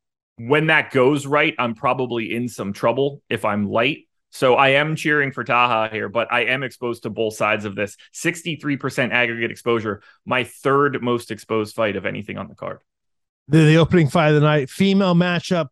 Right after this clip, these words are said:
Speaker 2: which, by the way, is at a hundred and forty-five pounds. These are both, uh, typically bantamweight fighters. This fight is at a hundred forty-five pounds. Stephanie Yeager taking on Aylin Perez. Perez making her U F C debut. She's sixty-nine hundred,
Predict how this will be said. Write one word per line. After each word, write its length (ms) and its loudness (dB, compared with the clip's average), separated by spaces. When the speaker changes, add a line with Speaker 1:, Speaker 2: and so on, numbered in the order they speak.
Speaker 2:
which, 240 -4
by 180 2
the 100 4
way, 240 2
is 220 0
at 140 2
a 100 0
hundred 460 -2
and 120 0
forty-five 800 -2
pounds. 380 -4
These 120 -2
are 80 0
both, 460 -2
uh, 140 -2
typically 420 -2
bantamweight 580 0
fighters. 400 -2
This 140 -6
fight 240 -4
is 180 0
at 140 2
a 20 0
hundred 220 2
forty-five 500 -2
pounds. 300 -2
Stephanie 300 -2
Yeager 300 0
taking 260 -4
on 180 -2
Aylin 400 2
Perez. 420 0
Perez 360 -2
making 280 -4
her 100 -2
U 200 -2
F 100 -4
C 200 -6
debut. 360 -2
She's 280 -8
sixty-nine 420 0
hundred, 300 0